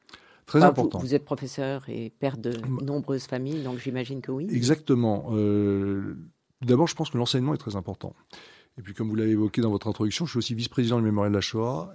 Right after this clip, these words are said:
Speaker 1: Et en tant que vice-président du Mémorial de la Shoah et toutes les équipes du Mémorial de la Shoah, notre objectif principal, c'est,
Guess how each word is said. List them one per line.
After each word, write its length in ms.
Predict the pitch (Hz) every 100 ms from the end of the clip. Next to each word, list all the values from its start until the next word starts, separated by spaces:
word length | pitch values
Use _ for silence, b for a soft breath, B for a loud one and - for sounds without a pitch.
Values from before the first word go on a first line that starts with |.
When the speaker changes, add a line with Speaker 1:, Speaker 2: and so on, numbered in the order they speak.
| 175
Speaker 1:
Et 240 | 123 110 104
en 120 | 110
tant 140 | 113
que 40 | 110
vice-président 320 | 110 120 117
du 80 | 107
Mémorial 240 | 104 107
de 40 |
la 80 | 101
Shoah 480 | - 107 117 143 76
et 400 | 101 98 92 92 -
toutes 120 | -
les 140 | 113
équipes 160 | 98 101
du 80 | 107
Mémorial 420 | 95 98 98 98
de 40 |
la 60 | 98
Shoah, 260 | - 123 143
notre 320 | 113 - -
objectif 500 | 127 127 131 147 -
principal, 640 | 131 123 104 147 190 113 117 101 _ 151
c'est, 160 | 107